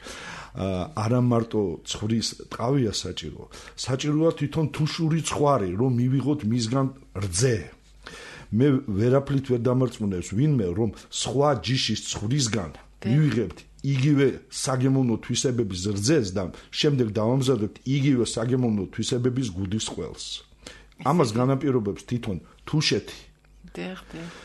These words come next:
Speaker 1: ამას განაპირობებს მისი მდელო, მისი საძოვარი,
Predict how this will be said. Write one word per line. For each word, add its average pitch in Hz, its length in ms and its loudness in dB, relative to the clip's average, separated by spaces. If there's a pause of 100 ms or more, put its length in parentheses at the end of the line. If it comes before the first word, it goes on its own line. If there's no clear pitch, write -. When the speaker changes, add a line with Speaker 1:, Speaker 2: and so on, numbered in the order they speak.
(100)
Speaker 1:
ამას 143 320 2
განაპირობებს 123 800 0
მისი 123 400 2
მდელო, 113 500 4 (500)
მისი 135 300 2
საძოვარი, 123 720 2